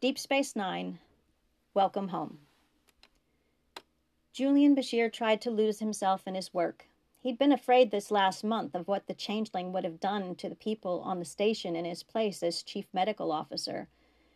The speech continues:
Now he knew what he'd done. Brain surgery on the captain, for starters. He'd had to dig through every record, and he'd want to double-check every patient, of course, to see that they weren't harmed by the changeling.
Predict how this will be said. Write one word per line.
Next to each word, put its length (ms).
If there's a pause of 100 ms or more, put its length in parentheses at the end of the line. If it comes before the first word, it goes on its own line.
(420)
Now 300
he 160
knew 280
what 220
he'd 220
done. 380 (460)
Brain 380
surgery 460
on 140
the 60
captain, 460
for 160
starters. 640 (540)
He'd 160
had 240
to 40
dig 320
through 220
every 340
record, 540
and 140
he'd 360
want 340
to 100
double-check 720
every 220
patient, 460
of 100
course, 360
to 120
see 400
that 180
they 100
weren't 260
harmed 460
by 160
the 120
changeling. 560